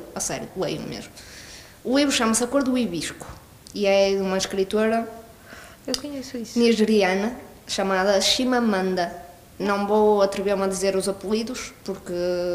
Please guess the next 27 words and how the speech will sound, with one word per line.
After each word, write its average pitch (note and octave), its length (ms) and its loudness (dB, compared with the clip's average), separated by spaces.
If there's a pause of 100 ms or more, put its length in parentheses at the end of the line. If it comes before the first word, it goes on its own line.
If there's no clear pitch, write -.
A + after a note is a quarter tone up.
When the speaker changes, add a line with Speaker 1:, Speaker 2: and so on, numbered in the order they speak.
(240)
Speaker 1:
pronto, F3 340 -4
Speaker 2:
Para F#3+ 120 2
comprar B3+ 340 4
Speaker 1:
Ngozi G#3+ 200 4
Speaker 2:
esse G3+ 100 6
livro. G#3+ 160 6
Speaker 1:
Adichie, A3 560 -2
pronto, F3+ 320 -2
qualquer F3 300 -2
coisa F#3+ 240 0
assim. A3+ 260 -2 (520)
Ahm, G3+ 800 2 (520)
muito B3+ 240 4
bom, G#3 420 2
eh, G3 640 0 (680)
sobretudo, A3 960 2
acho E3+ 300 0 (220)
que, - 100 -4 (240)
que A#3 80 4
as A#3 120 4
mulheres, G3 440 6
sobretudo, F3 400 -4
vão E3 120 -2
gostar D#3+ 300 -4
de D#3+ 120 -2
o E3+ 120 -2
ler. D3+ 220 -2